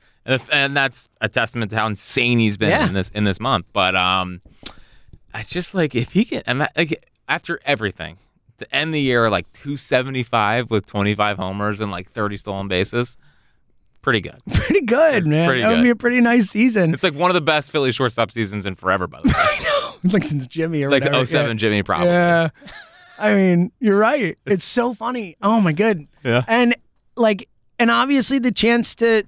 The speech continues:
Speaker 2: to do stuff in the playoffs. Like, you know, we talked about with Castellanos last year, and, and it was just making some
Speaker 1: Yeah, it was
Speaker 2: catches. Like,
Speaker 1: defense, yeah.
Speaker 2: like, Trey's, like, turned it around. Like, you know, a couple big playoff hits. And I think already people don't, other than remember it because of the narrative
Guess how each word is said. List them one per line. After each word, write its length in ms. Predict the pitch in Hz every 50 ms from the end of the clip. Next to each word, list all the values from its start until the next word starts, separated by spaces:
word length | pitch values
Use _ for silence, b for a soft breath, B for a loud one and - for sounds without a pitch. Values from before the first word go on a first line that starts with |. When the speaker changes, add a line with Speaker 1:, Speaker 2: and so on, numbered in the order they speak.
| _ _
Speaker 2:
to 120 | - 214 214
do 220 | 175 165 208 233 -
stuff 200 | - 254 247 247
in 60 | 240
the 80 | 220 170
playoffs. 600 | - - 160 208 240 175 120 110 101 - - -
Like, 240 | 156 151 156 147 151
you 60 | 175
know, 80 | 180 185
we 80 | 190
talked 140 | 185 - 220
about 160 | 240 240 220
with 100 | 185 165
Castellanos 600 | - 175 202 196 - - 151 156 208 214 165 -
last 260 | 156 143 139 135 - -
year, 140 | 143 143 143
and, 140 | 139 139 - -
and 100 | 170 156
it 60 | 143
was 180 | - - - -
just 140 | - - 156
making 220 | 165 160 156 135
some 120 | 131 104 98
Speaker 1:
Yeah, 60 | - 117
it 60 | - - 110 98
was 80 | 107 123
Speaker 2:
catches. 140 | 117 120
Like, 100 | 107 127
Speaker 1:
defense, 220 | 87 87 90 - -
yeah. 140 | 87 87 87
Speaker 2:
like, 160 | - 254 240 226
Trey's, 300 | - - 220 254 294 196
like, 140 | 165 147 -
turned 260 | - - 214 233 208
it 80 | 170 165
around. 280 | 165 180 277 302 233
Like, 180 | 202 185 156 b b b b b b b b
you 60 | 262
know, 40 | 226
a 40 | 180
couple 180 | - 269 285
big 200 | 180 185 180 135
playoff 260 | - 160 208 185 151 120
hits. 280 | 135 208 285 269 - 185
And 140 | 180 180
I 440 | 190 175 - - - - _ - 320
think 140 | 440 440 320
already 460 | 262 220 220 180 180 185 202 226 220 185
people 340 | - 170 208 190 226 220
don't, 320 | 196 180 202 202 202 208 - -
other 220 | 233 247 302 294
than 340 | 254 277 269 247 226 220 - _
remember 520 | 196 180 190 208 196 190 190 190 196 190
it 80 | 196 180
because 260 | 190 160 - 165 143
of 80 | 135 131
the 80 | 139
narrative 760 | 131 131 131 135 127 135 156 170 185 185 214 226 220 202 -